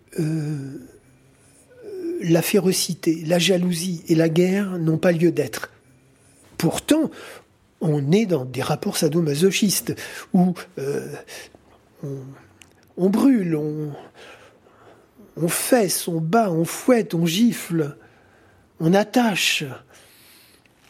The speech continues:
on humilie. Mais avec, avec cette délicatesse, celui qui dirige là, celle qui dirige,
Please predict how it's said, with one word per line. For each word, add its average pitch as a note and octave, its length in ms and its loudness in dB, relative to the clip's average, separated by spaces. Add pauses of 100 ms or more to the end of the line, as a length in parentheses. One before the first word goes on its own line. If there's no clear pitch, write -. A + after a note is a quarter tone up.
(160)
on D#3 100 0
humilie. F3 480 4 (1400)
Mais F#3+ 320 4
avec, E3+ 500 0 (1500)
avec D#3 360 -2
cette C3+ 260 -2
délicatesse, C#3+ 960 -4 (1700)
celui D#3+ 560 0
qui E3 160 -2
dirige C#3+ 640 -2
là, B2 240 -12 (100)
celle - 380 0
qui D#3+ 120 -4
dirige, F3+ 600 -4